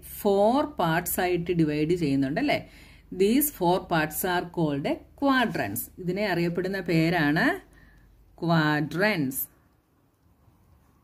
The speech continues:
ക്വാഡ്രന്റ്സ് എന്ന് വെച്ചാൽ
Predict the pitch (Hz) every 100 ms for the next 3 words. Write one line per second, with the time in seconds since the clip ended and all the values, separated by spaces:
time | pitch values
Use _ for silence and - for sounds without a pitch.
0 | _ _ _ _ _ _ _ - - -
1 | - 175 165 180 202 - 214 214 - 202
2 | 214